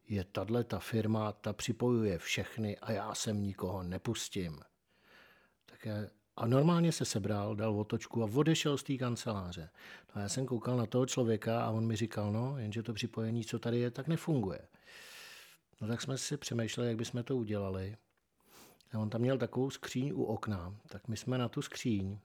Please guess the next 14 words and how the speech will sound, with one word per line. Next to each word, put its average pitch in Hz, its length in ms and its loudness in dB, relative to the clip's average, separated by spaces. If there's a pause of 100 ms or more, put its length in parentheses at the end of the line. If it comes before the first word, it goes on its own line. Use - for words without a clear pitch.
(140)
dali 107 240 0
tu 156 140 0
anténu, 110 600 2
která 110 300 2
byla 113 200 2
připojená 117 760 4
peer-to-peer 117 840 2 (380)
napřímo 120 720 4 (400)
na 117 240 2 (100)
náš 123 220 6
přípojný 123 540 8
bod. 107 380 6 (760)
Eh, 110 460 4
ne-, 113 120 -2